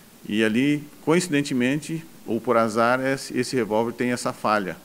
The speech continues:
mecânica que, embora o disparo tenha sido acidental, porque caiu no chão, mas não justifica a sua responsabilidade,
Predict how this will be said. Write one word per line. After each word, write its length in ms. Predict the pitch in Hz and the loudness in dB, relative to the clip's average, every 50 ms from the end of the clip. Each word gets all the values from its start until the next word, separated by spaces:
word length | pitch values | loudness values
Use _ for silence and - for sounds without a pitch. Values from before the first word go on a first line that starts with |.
| - - - - - - - | -20 -20 -20 -20 -20 -18 -8
mecânica 600 | - 101 107 - - 107 107 117 127 131 - 156 147 | -6 -6 -6 -4 -4 -2 -2 0 -2 -4 -6 -10 -10
que, 320 | - - 123 101 82 - - - - - - - - | -4 -4 -2 -2 -2 -4 -8 -16 -20 -20 -20 -14 -6
embora 480 | 113 113 107 98 113 120 120 120 110 101 | -2 -2 2 4 4 6 6 6 4 4
o 200 | 92 82 - 104 | 0 0 -4 -6
disparo 420 | 101 101 - - - 98 95 92 | -8 -8 -8 -2 0 0 0 0
tenha 220 | 90 - 101 98 87 | -2 -4 -6 -6 -4
sido 260 | - - 95 85 92 | -6 -6 -4 -2 -2
acidental, 680 | 85 - - 113 98 104 104 95 - - 104 123 160 | -2 -2 -4 -4 -2 -2 -2 -2 0 0 2 2 2
porque 260 | 160 - 95 107 95 | 0 -4 -6 -6 -6
caiu 260 | 92 - 92 98 98 | -4 -4 -4 -4 -4
no 100 | 98 98 | -4 -6
chão, 320 | - - - 127 160 202 - - - - - - - - - - - | -6 -4 -2 -2 -2 -2 -4 -8 -14 -20 -20 -20 -20 -20 -20 -16 -8
mas 240 | 95 95 98 98 92 | -4 -2 -2 -2 -2
não 200 | 101 104 110 110 | -2 -2 -2 -2
justifica 680 | 113 135 131 - - - - 127 131 147 147 - 170 | -4 -6 -8 -8 -10 -8 -2 0 0 0 0 0 -4
a 60 | 160 | -2
sua 160 | - 143 120 | -2 0 -2
responsabilidade, 920 | 120 107 - 117 117 - 139 135 139 143 131 123 117 120 131 143 160 185 | -2 -2 -4 -8 -4 -4 -4 -2 -2 -2 0 0 0 0 0 -2 -4 -6